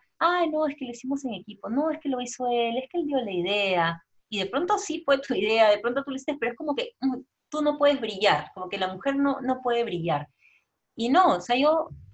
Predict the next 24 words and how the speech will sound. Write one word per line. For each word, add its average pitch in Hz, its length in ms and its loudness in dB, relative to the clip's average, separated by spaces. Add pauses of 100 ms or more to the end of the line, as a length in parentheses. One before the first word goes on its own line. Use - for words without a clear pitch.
me, - 220 -10
a 208 80 0
mí 269 120 4
me 349 120 4
gusta 285 640 2 (180)
que 175 520 0 (180)
se 196 140 0
reconozca 185 540 0
lo 254 120 2
que 175 80 -6
se 165 140 -6
debe 170 140 2
reconocer, 208 760 2 (340)
si 180 140 -6
fue 208 140 -4
mujer, 196 320 0
si 180 140 -8
fue 180 220 2
hombre, 226 300 2
más 233 220 -2
allá 262 240 2
de 269 60 4
decir 254 300 -4
eso 247 280 -6